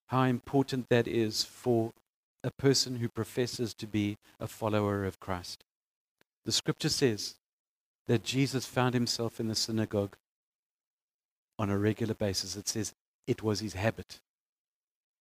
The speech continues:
And this should be a heart-building habit for us too.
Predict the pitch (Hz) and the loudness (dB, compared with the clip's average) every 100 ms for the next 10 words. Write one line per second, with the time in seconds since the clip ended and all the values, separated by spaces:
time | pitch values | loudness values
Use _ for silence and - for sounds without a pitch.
0 | _ 127 113 135 - - 120 120 110 90 | _ 0 4 4 0 -4 -2 2 2 2
1 | 110 - - 104 110 95 101 101 - 110 | 0 0 -2 0 0 -2 -4 -6 -8 -4
2 | 101 92 - 95 | -2 -2 -4 -6